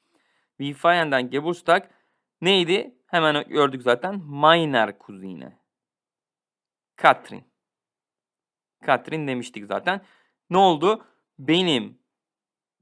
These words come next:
kuzenim Katrin'in doğum gününü kutlarız diyor. Peki burada ne var? Neyi yanlış yaptım ben? Şunu yanlış yaptım. Şimdi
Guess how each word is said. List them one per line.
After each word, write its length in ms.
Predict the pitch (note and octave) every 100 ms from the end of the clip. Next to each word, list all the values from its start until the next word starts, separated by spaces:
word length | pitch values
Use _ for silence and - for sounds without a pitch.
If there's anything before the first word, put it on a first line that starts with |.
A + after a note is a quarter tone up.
| _
kuzenim 460 | E3+ D#3 D3+ A#2+ A#2+
Katrin'in 760 | A#2 A#2+ C3 C3+ G3+ B3+ _ _ _ _
doğum 340 | D3+ E3+ F#3+ E3+
gününü 440 | C#3 C3 E3 A#3
kutlarız 1040 | - E3+ _ D3+ E3+ D3 A#2 F2+ - - _ -
diyor. 260 | F2 - _ _ _ _ _ _ _
Peki 440 | - G3 G3 G2 - _ _ -
burada 380 | A3 F#3 D#3+
ne 200 | G3 F3+
var? 300 | B2 G2 - _ _ _ -
Neyi 200 | F3+ G3+
yanlış 360 | D#3+ A#2 G2 -
yaptım 360 | F#2+ - G#2
ben? 280 | C#3 A3+ B3 _ _ _
Şunu 200 | G3 F3+
yanlış 320 | A#2 G2+ -
yaptım. 380 | G2+ - A#3 B3 _ _ _ -
Şimdi 440 | B3+ G#3 A#2